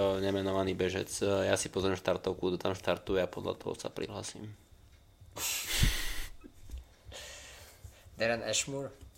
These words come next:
Speaker 2: Bol ten nemenovaný be-, bežec.
Speaker 1: Hej. Dobre, tak poďme späť, to bolo rok dvetisícsedem.
Speaker 2: Mhm.
Speaker 1: Tá
Speaker 2: To bol
Speaker 1: Austrália.
Speaker 2: koniec mojej kariéry, tak ideme ešte, ideme
Speaker 1: No,
Speaker 2: sa, sa
Speaker 1: skôr ma
Speaker 2: vrátiť.
Speaker 1: zaujíma ten, si spom-, spomenul si ten, eh,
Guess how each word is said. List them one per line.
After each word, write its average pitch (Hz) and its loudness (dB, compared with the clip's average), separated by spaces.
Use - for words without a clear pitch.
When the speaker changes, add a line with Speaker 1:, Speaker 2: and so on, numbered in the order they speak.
Speaker 2:
Bol 131 6
ten 135 4
nemenovaný 135 4
be-, 127 2
bežec. 131 2
Speaker 1:
Hej. 104 0
Dobre, 135 10
tak 101 8
poďme 143 8
späť, - 6
to - 6
bolo 120 10
rok 117 6
dvetisícsedem. 120 4
Speaker 2:
Mhm. 135 -4
Speaker 1:
Tá - -4
Speaker 2:
To 123 6
bol 170 12
Speaker 1:
Austrália. 165 6
Speaker 2:
koniec 190 12
mojej 156 10
kariéry, 160 10
tak 117 -2
ideme 131 6
ešte, - 12
ideme 123 2
Speaker 1:
No, 120 12
Speaker 2:
sa, - -
sa 120 6
Speaker 1:
skôr 156 8
ma 185 8
Speaker 2:
vrátiť. 160 8
Speaker 1:
zaujíma 165 12
ten, 151 6
si 127 -2
spom-, 135 0
spomenul 139 0
si 135 -4
ten, 127 0
eh, 120 0